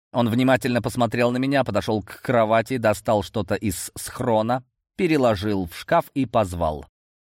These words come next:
«Заходи, Таранов!» В комнату вошел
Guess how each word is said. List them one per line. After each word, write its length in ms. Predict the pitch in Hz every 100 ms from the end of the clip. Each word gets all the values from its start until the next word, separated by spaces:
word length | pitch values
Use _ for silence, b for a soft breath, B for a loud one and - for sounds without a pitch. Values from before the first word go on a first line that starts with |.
| _
«Заходи, 760 | 120 92 123 165 160 147 202 151
Таранов!» 760 | 113 117 147 151 120 87 - _ _ _ _
В 140 | -
комнату 400 | 147 147 143 139
вошел 360 | 131 131 147